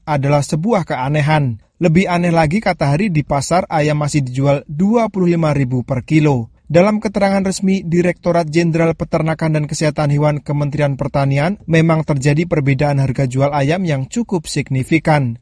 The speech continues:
Dekan Fakultas Peternakan Universitas Gadjah Mada Yogyakarta, Ali Agus, bahkan mencatat harga saat ini merupakan yang terendah dalam sejarah peternakan ayam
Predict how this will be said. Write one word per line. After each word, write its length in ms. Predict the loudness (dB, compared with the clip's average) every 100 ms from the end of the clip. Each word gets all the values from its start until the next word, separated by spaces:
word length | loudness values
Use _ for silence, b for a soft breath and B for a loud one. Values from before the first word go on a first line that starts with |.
| _
Dekan 400 | -4 -2 0 -2
Fakultas 480 | 0 -2 0 -2 -2
Peternakan 560 | -4 -2 0 0 0 -2 0
Universitas 720 | 0 0 0 -4 -2 -4 0
Gadjah 240 | 0 2
Mada 320 | 0 0 0
Yogyakarta, 800 | -2 -4 -2 -2 -2 -2 -2 -4 -2
Ali 240 | -2 -2 -2
Agus, 400 | -4 -2 -4 -4
bahkan 400 | -6 -4 -2 -2
mencatat 480 | -2 -2 -2 -2 -4
harga 400 | -2 -4 0 -2
saat 320 | 0 -4 -2
ini 80 | -2 0
merupakan 400 | -2 -2 -4 -2
yang 320 | -2 -2 -2
terendah 480 | -2 0 2 2 0 -6
dalam 320 | -2 -2 -2
sejarah 480 | -4 -4 0 0 0
peternakan 720 | -6 -4 -4 -4 -2 -4 -2
ayam 240 | -4 -2